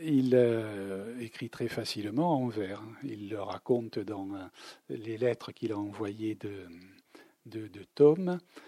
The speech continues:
Euh, il le raconte en disant que son père avait voulu faire de lui, euh, euh,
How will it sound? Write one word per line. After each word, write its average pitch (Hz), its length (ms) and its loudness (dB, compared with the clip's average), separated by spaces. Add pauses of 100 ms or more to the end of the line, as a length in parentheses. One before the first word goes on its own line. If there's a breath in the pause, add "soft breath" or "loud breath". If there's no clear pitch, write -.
(320 loud breath)
Euh, 123 220 -4
il 123 120 0
le 117 100 2
raconte 143 440 2
en 139 80 6
disant 120 480 2
que 107 540 4
son 98 260 -8
père 123 480 2
avait 107 480 -2
voulu 98 480 -10
faire 98 360 -10
de 98 100 -12
lui, 104 500 -8
euh, 98 180 -8 (480 loud breath)
euh, 104 200 -12